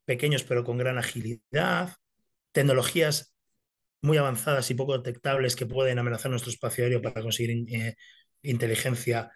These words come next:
o atacarnos, sistemas de inteligencia artificial, podemos hablar largo y tendido sobre la inteligencia artificial, eh, operaciones en nube, es decir,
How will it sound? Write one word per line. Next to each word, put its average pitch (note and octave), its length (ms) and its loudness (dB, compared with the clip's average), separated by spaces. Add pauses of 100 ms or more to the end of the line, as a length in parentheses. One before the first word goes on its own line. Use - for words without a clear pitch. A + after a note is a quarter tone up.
(160)
o B2+ 140 0
atacarnos, D3+ 840 0 (460)
sistemas B2 480 0
de A2+ 60 0
inteligencia A2 400 -2
artificial, A2 440 -2
podemos A2 300 -2
hablar G#2+ 200 -4
largo G#2 200 -6
y G#2 60 -8
tendido A2 280 -6
sobre A#2 160 -4
la G#2 40 -8
inteligencia G#2+ 420 -8
artificial, A#2+ 720 -6 (840)
eh, A#2+ 500 2
operaciones B2+ 520 2
en A#2+ 140 2
nube, E3+ 440 4
es B2+ 80 -2
decir, B2 380 -4